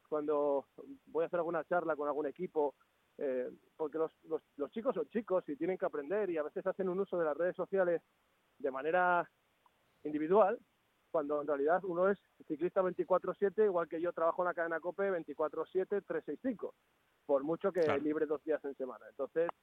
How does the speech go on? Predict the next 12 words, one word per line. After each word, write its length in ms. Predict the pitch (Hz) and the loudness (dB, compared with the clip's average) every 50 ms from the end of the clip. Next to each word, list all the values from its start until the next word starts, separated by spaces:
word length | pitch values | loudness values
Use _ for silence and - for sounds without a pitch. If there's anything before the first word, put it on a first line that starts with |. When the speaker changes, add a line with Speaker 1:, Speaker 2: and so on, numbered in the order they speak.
| _ _ - | _ _ -10
Speaker 1:
tienen 180 | 151 147 147 143 | -8 -8 -6 -6
que 100 | 160 147 | -6 -4
tener 160 | 160 160 156 | -4 -6 -4
cuidado 240 | - 165 165 175 170 | -2 -2 0 0 0
porque 320 | - 185 175 190 214 226 _ _ _ _ _ _ _ - | -2 -2 -2 -2 -2 -4 _ _ _ _ _ _ _ -2
en 120 | 160 180 | 0 0
el 120 | 202 214 208 | 0 0 0
ciclismo 640 | - 220 190 208 226 202 175 202 208 233 233 - _ _ _ _ _ _ - | -2 -2 -2 0 -2 -2 0 0 0 0 -2 -4 _ _ _ _ _ _ -4
lo 160 | 151 170 165 156 | 0 0 2 2
que 60 | 190 | 2
agredes 400 | 165 160 175 185 190 202 196 - | 2 4 4 2 2 2 0 -2
es 100 | 202 - | -4 -6